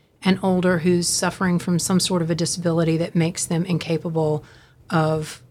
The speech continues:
making their own financial decisions. And finra is for sixty-five and older and protects eighteen and older if there's some sort of disability.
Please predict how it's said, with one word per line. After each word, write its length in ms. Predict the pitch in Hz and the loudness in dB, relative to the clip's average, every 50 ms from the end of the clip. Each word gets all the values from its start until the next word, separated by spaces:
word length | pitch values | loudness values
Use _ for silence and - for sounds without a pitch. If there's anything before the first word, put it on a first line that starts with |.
| _ _ - | _ _ 2
making 360 | - 185 185 170 - 185 165 | 4 6 6 6 4 2 0
their 140 | 165 170 175 | 0 0 0
own 100 | 170 160 | -2 0
financial 460 | - 165 160 160 160 160 - - 180 | 0 0 0 0 0 0 -2 -4 -4
decisions. 600 | 160 160 - - 175 147 - - 143 - - - - - - - - - | -4 -4 -4 -4 -4 -4 -4 -6 -4 -4 -4 -6 -6 -10 -20 -20 -6 2
And 140 | 220 196 185 | 4 4 4
finra 440 | - - 233 220 220 220 214 208 - | 6 4 4 6 6 6 4 4 2
is 200 | 196 190 185 - | 0 0 -2 -2
for 160 | - - 185 | -2 -2 -4
sixty-five 640 | - - 214 - - 208 190 - 196 180 175 175 170 | -2 -4 -4 -4 -4 -4 -2 0 2 4 4 4 2
and 120 | 175 180 | 0 -2
older 560 | - 214 220 240 240 247 254 247 247 240 233 - 196 | 0 0 0 2 2 2 0 0 0 -2 -4 -2 0
and 220 | 180 175 175 170 | 2 2 2 2
protects 600 | - 185 - - 180 170 170 - - - - - - - | -2 -6 -4 -2 -4 -4 -4 -6 -8 -8 -8 -8 0 2
eighteen 460 | 220 226 226 - - - 196 180 175 | 0 2 2 -2 -4 0 0 2 2
and 120 | 175 180 - | 0 0 0
older 400 | 185 170 170 165 165 160 165 175 | 0 0 0 0 0 0 0 0
if 200 | 185 170 - - | -2 -4 -4 -4
there's 420 | 180 170 165 165 160 160 - - - - - - - - _ _ - - | -4 -4 -2 -2 -4 -4 -6 -8 -10 -14 -20 -20 -20 -20 _ _ -20 -12
some 220 | - - - 175 - | -8 -4 -2 -2 -2
sort 200 | - - 170 156 | -2 -4 -6 -6
of 80 | 160 | -6
disability. 640 | 160 180 165 - 180 175 190 202 220 233 247 220 - | -8 -8 -8 -8 -8 -10 -10 -12 -12 -14 -14 -16 -18